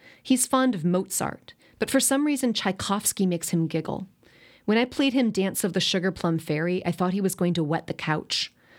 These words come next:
Five minutes later, he went to the piano and played the main part from memory, busted out laughing at certain phrases. If such a thing is possible, he played it sarcastically.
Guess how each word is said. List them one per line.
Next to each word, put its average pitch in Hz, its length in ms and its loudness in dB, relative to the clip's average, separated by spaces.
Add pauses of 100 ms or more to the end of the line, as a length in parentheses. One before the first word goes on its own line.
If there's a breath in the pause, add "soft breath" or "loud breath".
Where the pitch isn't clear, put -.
(300 loud breath)
Five 233 340 2
minutes 233 320 0
later, 165 380 0
he 196 140 2
went 190 160 2
to 196 60 -2
the 175 100 0
piano 175 480 0
and 165 160 0
played 180 220 0
the 180 60 2
main 175 300 2
part - 280 -4
from 165 180 0
memory, 160 560 -4
busted 202 380 0
out 185 200 0
laughing 156 540 -2
at - 160 -4
certain 165 280 0
phrases. 160 640 -4 (400 loud breath)
If 220 140 4
such 240 200 0
a 359 60 2
thing 285 200 2
is 190 120 -2
possible, 220 600 -2 (100)
he - 160 -2
played 190 280 0
it - 100 -6
sarcastically. - 1040 -4